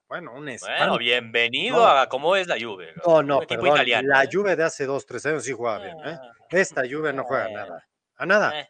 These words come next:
Speaker 1: Juega a la pincelada de Dybala, así lo veo, ¿eh?
Speaker 2: Bueno, y
Speaker 1: Cristiano
Speaker 2: cuéntame,
Speaker 1: está perdido.
Speaker 2: si estamos hablando de la Juve de hoy en día y no estás olvidando la del
Speaker 1: <clears throat>
Speaker 2: pasado,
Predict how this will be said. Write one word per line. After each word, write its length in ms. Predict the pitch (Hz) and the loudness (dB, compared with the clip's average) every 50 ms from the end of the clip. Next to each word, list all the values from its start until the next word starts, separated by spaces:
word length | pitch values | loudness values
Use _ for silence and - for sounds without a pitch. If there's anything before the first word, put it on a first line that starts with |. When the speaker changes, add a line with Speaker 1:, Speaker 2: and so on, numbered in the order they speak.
| _ _ - | _ _ 2
Speaker 1:
Juega 320 | 170 196 208 220 220 208 | 2 4 6 6 6 6
a 40 | 185 | 6
la 160 | 160 147 - | 4 4 2
pincelada 520 | - 147 147 131 - 147 170 196 196 180 | 0 -8 -8 -6 -4 -2 0 2 2 2
de 100 | 147 131 | 0 0
Dybala, 680 | 120 117 113 107 107 107 107 107 110 113 113 117 113 104 | -2 -4 -6 -8 -8 -6 -6 -6 -4 -4 -6 -6 -6 -6
así 260 | 110 113 - - 156 | -8 -10 -10 -12 -10
lo 120 | 151 147 123 | -8 -8 -6
veo, 280 | 117 113 98 95 101 117 | -6 -8 -10 -12 -16 -20
¿eh? 40 | 151 _ _ _ _ _ - | -20 _ _ _ _ _ -12
Speaker 2:
Bueno, 160 | 143 190 165 | -8 -8 -6
y 20 | |
Speaker 1:
Cristiano 280 | - 170 170 151 214 196 | -2 -2 0 2 2 6
Speaker 2:
cuéntame, 160 | 196 214 202 214 | 6 6 6 6
Speaker 1:
está 280 | 196 - - - 160 - | 2 -4 -2 -4 -4 -2
perdido. 340 | - 135 117 113 123 143 160 | -2 -4 -4 -4 -6 -6 -4
Speaker 2:
si 80 | 170 | -4
estamos 480 | 165 147 160 160 156 160 165 - - - | -6 -4 0 0 2 2 2 0 0 0
hablando 500 | 151 139 139 139 143 151 156 165 165 165 | 0 0 0 0 -2 -2 -2 -2 -2 -2
de 140 | 151 139 127 | -2 -2 -4
la 260 | 113 110 107 104 101 98 - | -4 -6 -6 -8 -10 -14 -16
Juve 220 | 107 123 147 160 | -12 -8 -6 -6
de 140 | 139 110 98 | -6 -6 -6
hoy 240 | 95 117 147 139 123 | -4 -4 -4 -2 -2
en 100 | 110 104 | -4 -4
día 380 | 104 110 110 107 113 135 - _ _ _ _ _ _ | -6 -8 -8 -8 -8 -10 -12 _ _ _ _ _ _
y 160 | - 113 120 | -14 -14 -14
no 220 | 123 135 135 151 | -10 -10 -8 -8
estás 280 | 156 143 - - 147 - | -8 -10 -12 -14 -14 -12
olvidando 360 | 147 120 - - - - 113 | -10 -8 -6 -6 -4 -4 -6
la 40 | 98 | -8
del 100 | 95 95 | -8 -10
Speaker 1:
<clears throat> 20 | |
Speaker 2:
pasado, 420 | - 98 - 123 123 127 156 202 | -10 -8 -4 -4 -4 -2 -4 -6